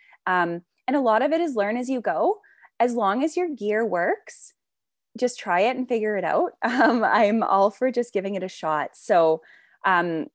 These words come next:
definitely research and the outdoor community, reach out for help and, and gain all the knowledge that you need before you head out. Um, but it's not as complicated as it looks, I promise.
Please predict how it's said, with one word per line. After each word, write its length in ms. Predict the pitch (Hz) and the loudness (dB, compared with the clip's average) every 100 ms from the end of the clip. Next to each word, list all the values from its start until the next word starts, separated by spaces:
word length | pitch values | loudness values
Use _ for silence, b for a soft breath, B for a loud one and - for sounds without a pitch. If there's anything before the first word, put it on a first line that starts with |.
| - | -12
definitely 760 | 202 214 196 233 226 233 233 - - | 0 0 0 -2 -2 -2 -2 -6 -10
research 680 | 185 180 175 - 160 160 - | -4 -4 -4 -2 -2 -2 -6
and 220 | 160 151 151 | -6 -6 -6
the 140 | 196 165 | -2 0
outdoor 420 | 151 - - 156 | 0 -2 -6 -6
community, 440 | - 147 - - | -6 -10 -10 -10
reach 260 | - 202 214 | -6 -6 -2
out 160 | 190 - | -4 -4
for 100 | 175 | -8
help 340 | - - - - | -6 -6 -8 -10
and, 380 | 151 139 131 165 - - - | -6 -6 -6 -12 -16 -14 -8
and 160 | 185 | -6
gain 200 | 165 151 | -4 -4
all 120 | 151 | -4
the 80 | 170 | -6
knowledge 340 | 156 143 151 - | -8 -8 -10 -10
that 120 | - | -10
you 100 | 208 | -10
need 200 | 208 214 | -10 -10
before 240 | 208 202 | -12 -8
you 120 | 190 | -8
head 180 | 202 185 | -8 -6
out. 320 | 180 202 277 _ _ 196 | -6 -6 -8 _ _ -12
Um, 260 | 185 170 | -10 -8
but 160 | 175 180 | -6 -6
it's 140 | 185 | -6
not 160 | 233 277 | -6 -6
as 80 | 330 | -8
complicated 640 | 285 277 262 269 254 254 | -10 -8 -8 -8 -8 -6
as 160 | 233 233 | -8 -10
it 100 | - | -12
looks, 300 | 190 _ 165 | -12 _ -20
I 60 | |
promise. 420 | - 165 143 - | -14 -14 -14 -16